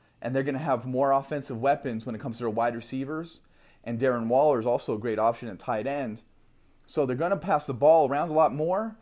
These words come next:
and that's gonna leave Josh Jacobs open for getting some receptions.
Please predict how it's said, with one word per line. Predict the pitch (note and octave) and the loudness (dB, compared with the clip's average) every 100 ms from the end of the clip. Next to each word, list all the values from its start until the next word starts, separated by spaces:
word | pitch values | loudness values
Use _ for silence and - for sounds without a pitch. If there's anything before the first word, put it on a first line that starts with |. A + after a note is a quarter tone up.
| _ - | _ -6
and | C3+ | -4
that's | B2 | -2
gonna | D3+ C3 | -4 -4
leave | B2 B2 | -2 -4
Josh | A#2+ B2 A#2 | -2 -2 -2
Jacobs | - C3 C3 G2 - | -2 -2 -4 -10 -6
open | B2 B2 G2 F#2+ | -6 -6 -10 -12
for | - G2 | -12 -12
getting | A2 F#2+ | -10 -12
some | G2 A2 G#2 | -12 -12 -12
receptions. | G2+ - - - E2 - | -4 -2 -4 -10 -16 -20